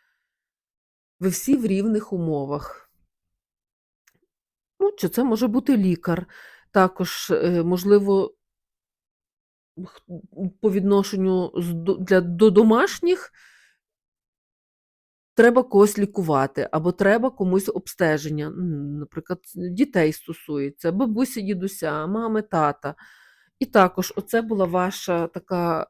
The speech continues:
е, м, ваша суперечка стосовно лікування. Хтось каже: "Будем лікувати", хтось: "Не будем", хтось традиційними методами, хтось нетрадиційними, хтось каже:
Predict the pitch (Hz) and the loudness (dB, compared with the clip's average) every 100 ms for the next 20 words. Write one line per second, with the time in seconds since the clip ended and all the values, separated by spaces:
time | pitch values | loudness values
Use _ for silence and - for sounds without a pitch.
0 | - 160 - - 120 104 98 147 151 - | -8 -8 -8 -10 -10 -10 -6 -4 -6 -8
1 | _ _ _ _ _ _ - - - 202 | _ _ _ _ _ _ -18 -16 -4 0
2 | 190 190 202 185 - 190 185 202 339 - | 2 2 2 -4 -4 0 2 2 0 -2
3 | 320 - 214 - 220 226 240 208 208 _ | -8 -4 -6 2 2 2 0 -2 -6 _
4 | _ - 202 220 - 175 165 143 135 143 | _ -6 -4 -4 -6 -8 -6 -8 -8 -10
5 | 143 - - _ - 175 - 151 156 156 | -12 -16 -20 _ -4 -4 -2 -8 -6 -2
6 | 208 240 262 240 240 208 202 202 - - | 0 2 0 -2 -4 0 0 -2 -10 -14
7 | - 165 214 302 269 254 - 170 - 160 | -8 -6 0 0 0 -4 -4 -4 -4 -8
8 | 156 160 - 311 247 226 220 214 190 196 | -6 -4 2 2 2 -2 -4 -6 -6 -6
9 | 196 - 180 165 - 160 156 - 262 285 | -6 -8 -8 -8 -4 -2 -2 -2 -4 -2
10 | 247 233 - 160 - 147 151 147 | -2 -6 -8 -14 -10 -8 -6 -8